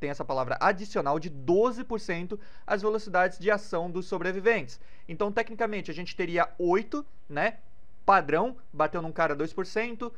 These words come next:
quatro por cento, seis por cento, oito por cento com quatro stacks, né? Com quatro caras machucados. Então, com esses oito mais doze por cento de buff adicional, caso você consiga todo mundo machucado, vinte por cento de slow. Então, tecnicamente, a gente teria o antigo Thanatofobia, mas com um efeito meio diferenciado,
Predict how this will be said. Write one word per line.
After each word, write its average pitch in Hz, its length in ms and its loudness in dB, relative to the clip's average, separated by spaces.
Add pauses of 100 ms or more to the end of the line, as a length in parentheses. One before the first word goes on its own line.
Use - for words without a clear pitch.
(120)
quatro 156 180 0
por 170 100 -6
cento, 214 400 -2
seis 156 240 -6
por 160 140 -6
cento, 202 380 -4
oito 190 180 0
por 190 100 -4
cento 180 240 -4
com 185 120 -10
quatro 175 240 0
stacks, 165 340 2
né? 139 140 -6
Com 135 160 -10
quatro 135 240 -2
caras 143 180 -2
machucados. 165 460 0 (320)
Então, 220 340 2
com 202 220 0
esses 202 260 -2
oito 226 300 6
mais 185 340 0
doze 170 340 2
por 180 200 -2
cento 156 340 -4
de 143 80 -6
buff 143 240 -4
adicional, 185 420 0
caso 151 240 0
você 143 200 -4
consiga 143 280 -4
todo 135 200 -2
mundo 131 160 -4
machucado, 190 480 2 (260)
vinte 202 400 -4
por 262 160 -4
cento 214 400 0 (240)
de 185 120 -4
slow. 220 360 8
Então, 196 240 -2
tecnicamente, 226 580 -2
a 208 40 -6
gente 214 200 -6
teria 220 240 2
o 214 120 4
antigo 214 280 0
Thanatofobia, 214 600 -2
mas 208 160 -2
com 214 100 -6
um 202 60 0
efeito 196 360 -2
meio 190 200 -2
diferenciado, 165 680 0